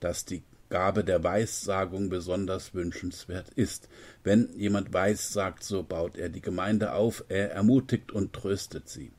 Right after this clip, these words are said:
Der Grund dafür ist, dass er in der Sprache der Menschen spricht, und das macht den Unterschied aus. Wenn Paulus sagt, dass der Prophet zur Erbauung, Ermahnung und Tröstung spricht,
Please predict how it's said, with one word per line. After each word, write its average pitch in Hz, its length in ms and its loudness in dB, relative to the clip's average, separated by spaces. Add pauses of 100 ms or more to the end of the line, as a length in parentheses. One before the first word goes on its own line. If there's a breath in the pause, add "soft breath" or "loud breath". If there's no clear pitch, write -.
(260)
Der 80 100 -8
Grund 95 280 0
dafür 92 300 0
ist, - 360 -2 (260 loud breath)
dass 92 300 -2
er 95 260 -2
in 95 140 -4
der 90 160 -2
Sprache - 640 -8
der 92 120 -6
Menschen 87 460 -6
spricht, - 540 -6 (300 loud breath)
und 117 320 6 (160)
das 92 300 -2
macht 85 240 -6
den 104 120 0
Unterschied 110 460 -2
aus. - 320 -14 (600 loud breath)
Wenn 90 140 -2
Paulus 104 400 8
sagt, 107 320 4
dass 101 240 2
der 98 180 0
Prophet 110 640 0
zur - 320 -4
Erbauung, 98 540 4
Ermahnung 98 580 2
und 85 160 -4
Tröstung 107 600 -2
spricht, - 480 -6